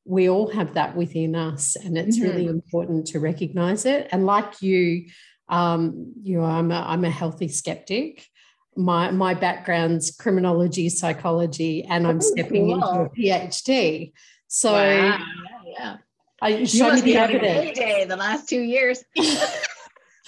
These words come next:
Speaker 1: Show me the evidence. Show me the, what's the proof for that? And I think that there's a really healthy balance that we can bring to the world with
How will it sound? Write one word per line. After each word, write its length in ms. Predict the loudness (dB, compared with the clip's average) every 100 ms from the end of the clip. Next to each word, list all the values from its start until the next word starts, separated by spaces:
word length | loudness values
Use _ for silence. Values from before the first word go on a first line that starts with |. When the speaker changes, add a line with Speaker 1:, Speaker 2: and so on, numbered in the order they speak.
| -18 -20 _ -12
Speaker 1:
Show 260 | -2 2
me 120 | 4 6
the 180 | 6 4
evidence. 600 | 4 4 4 2 0 0
Show 160 | 2
me 140 | 4 4
the, 480 | 4 4 2 2 0
what's 320 | 0 -2 -4
the 100 | -6
proof 380 | 0 0 0 -2
for 120 | -2
that? 400 | 0 0 -2 -6 -2
And 160 | 0
I 80 | 2
think 420 | 0 0 -2 -4
that 240 | -2 -2 0
there's 320 | 0 2 0
a 140 | 0
really 420 | 0 0 0 -2 -4 -4
healthy 360 | -2 -2 -4
balance 640 | 0 0 2 2 0 -2 -6
that 180 | -6 -2
we 200 | -4 -4
can 460 | -4 -2 -2 -4 -8 -20 _ _ _
bring 680 | 0 2 4 6 4 2 -6 -20 _ -6
to 180 | 0 2
the 140 | 4
world 640 | 4 4 4 4 4 4 4
with 420 | 4 4 2